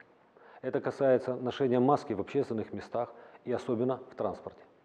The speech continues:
Соблюдайте социальную дистанцию во всех общественных местах. Все заведения общественного питания призываю усилить противоэпидемические меры. Развлекательным заведениям,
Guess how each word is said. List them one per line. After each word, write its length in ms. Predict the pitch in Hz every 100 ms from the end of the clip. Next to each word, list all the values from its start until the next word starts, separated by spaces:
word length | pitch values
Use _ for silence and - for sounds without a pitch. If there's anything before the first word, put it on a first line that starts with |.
| _ - - - -
Соблюдайте 500 | 110 123 131 143 -
социальную 480 | 113 - 131 123
дистанцию 540 | 117 104 135 131 - 113
во 140 | 123
всех 360 | - 127 135 - - -
общественных 720 | 113 - 113 - 117 110 -
местах. 320 | 110 - - - - _ _ _ _ - - - - -
Все 320 | - 143 151
заведения 500 | 110 120 117 123 107
общественного 460 | - 123 - 107
питания 420 | 98 110 143 156 120
призываю 420 | 107 98 120 131
усилить 500 | 135 - 139 151 156 - - - _
противоэпидемические 1300 | - 131 127 107 - - 107 104 131 - - 135 135 - -
меры. 300 | 101 95 85 - - _ _ _ _ _ - - - -
Развлекательным 640 | 110 131 143 165 147 127
заведениям, 560 | 110 117 104 98 87